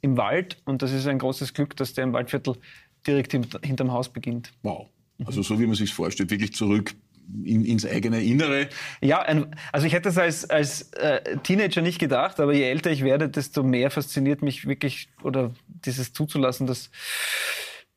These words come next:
Speaker 1: dass man in der Natur irgendwie gut drauf ist oder dass es einfach etwas, äh, Beruhigendes hat, ja.
Speaker 2: Ihr seid noch gar nicht so lange verheiratet jetzt. Ich glaub, zwei achtzehn, zwei neunzehn ist es gewesen, ein paar Jahre. Äh, wie geht's denn so?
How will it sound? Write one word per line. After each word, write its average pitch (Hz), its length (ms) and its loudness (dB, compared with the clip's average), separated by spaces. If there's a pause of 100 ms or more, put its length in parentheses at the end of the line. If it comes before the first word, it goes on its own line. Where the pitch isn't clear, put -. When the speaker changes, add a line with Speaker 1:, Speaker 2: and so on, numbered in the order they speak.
Speaker 1:
dass 147 160 2
man 143 100 6
in 147 60 4
der 156 100 4
Natur 151 320 2
irgendwie 202 240 4
gut 196 260 -4
drauf 233 280 -2
ist 123 160 -2
oder 139 160 2
dass 143 180 -2
es 160 220 -2
einfach 165 460 -2
etwas, 151 420 -2
äh, 151 280 -2 (440)
Beruhigendes 139 640 2
hat, 120 280 -6
ja. 139 140 -4 (220)
Speaker 2:
Ihr 110 240 2
seid - 420 -4
noch 147 200 -2
gar - 140 -8
nicht 175 220 -6
so 117 160 -2
lange 160 260 -2
verheiratet 180 540 -2
jetzt. 226 160 -4
Ich - 60 -4
glaub, - 200 -6
zwei - 220 -2
achtzehn, 160 300 -4
zwei 117 100 -2
neunzehn - 320 -2
ist 117 140 -2
es - 100 -4
gewesen, - 300 -4
ein 160 80 -2
paar - 140 -2
Jahre. 117 260 -2 (400)
Äh, 127 200 2 (200)
wie - 80 -4
geht's - 160 -2
denn 302 100 -4
so? - 180 -6